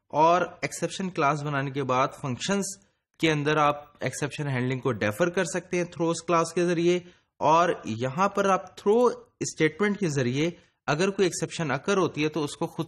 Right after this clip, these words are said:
से जनरेट कर सकते हैं। तो ये कंप्लीट एक पूरा पैकेज है एक्सेप्शन हैंडलिंग के लिए, ये इस, ये एग्जांपल। तो इससे आपको ये तीनों वेज अंडरस्टैंड हुए होंगे कि किस तरह से आप ट्राई, कैच और फाइनली को यूज़ कर सकते हैं,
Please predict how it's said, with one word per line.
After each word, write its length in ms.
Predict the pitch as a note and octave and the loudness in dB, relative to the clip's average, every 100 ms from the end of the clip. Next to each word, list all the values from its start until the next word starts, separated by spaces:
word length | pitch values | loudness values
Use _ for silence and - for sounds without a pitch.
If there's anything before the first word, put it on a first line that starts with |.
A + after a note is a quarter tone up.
| - | -4
से 80 | |
जनरेट 440 | D3+ C3 G#2+ A2 - | -2 0 2 0 -2
कर 60 | G2 | -8
सकते 320 | - - - | -8 -14 -14
हैं। 120 | G2+ - _ _ | -16 -18 _ _
तो 60 | - | -4
ये 100 | G3+ | -4
कंप्लीट 600 | G3 G3 F3 G#3+ A#3 A#3 | -2 -2 0 2 2 0
एक 320 | - D#3+ D#3 - D#3+ D#3 D3+ D3+ _ - | -2 -2 -2 -2 2 2 0 -4 _ -2
पूरा 180 | F3+ F3+ F3+ | 0 0 0
पैकेज 380 | C#3+ F3 F3+ | 0 0 0
है 120 | C#3 B2+ - | 0 0 -2
एक्सेप्शन 460 | C#3 C3+ - D3 | -8 -10 -6 -4
हैंडलिंग 320 | C3 A#2 D3 C#3+ | 0 0 -2 -2
के 100 | C3+ | 0
लिए, 200 | A#2+ C3 | 0 0
ये 140 | B2+ | 0
इस, 240 | - A2+ A2 | -2 -6 -4
ये 140 | A#2 | -2
एग्जांपल। 460 | A2+ A2+ A2 A#2 F#3 | -2 -2 -2 -2 -4
तो 540 | F#3+ _ _ _ - | -6 _ _ _ -6
इससे 300 | - - G#3 | -4 -2 2
आपको 320 | F#3 F3 G3 | 2 2 -2
ये 140 | F#3+ F#3+ - | -2 -2 -4
तीनों 680 | F#3+ G#3 A3+ A#3 - - G2+ G2 | -4 0 2 2 0 -6 -16 -4
वेज 360 | B2 F3+ D3+ F#2+ - - _ _ _ _ | 4 6 6 2 -6 -14 _ _ _ _
अंडरस्टैंड 520 | C3 C3+ C#3+ D#3+ D3+ | -2 -2 -2 0 0
हुए 180 | C#3 C3+ | 2 2
होंगे 420 | D3 C3 B2+ C3+ | 2 2 0 -2
कि 120 | C3 | -2
किस 200 | C3+ D3 - | -6 -6 -2
तरह 100 | D3+ | 0
से 160 | C#3 C#3+ | 0 -2
आप 120 | A2 | -2
ट्राई, 200 | - A#2 | 0 0
कैच 320 | C3 C#3 A#2+ B2+ | 0 0 0 -2
और 60 | |
फाइनली 480 | A2+ A#2+ G#2+ C3 E3+ | -4 -2 0 0 0
को 120 | F3 | 2
यूज़ 280 | F3+ F3 E3+ | 2 0 -2
कर 100 | F3 | -4
सकते 360 | D#3+ D#3+ - E3 | -6 -8 -2 -2
हैं, 160 | E3+ | -2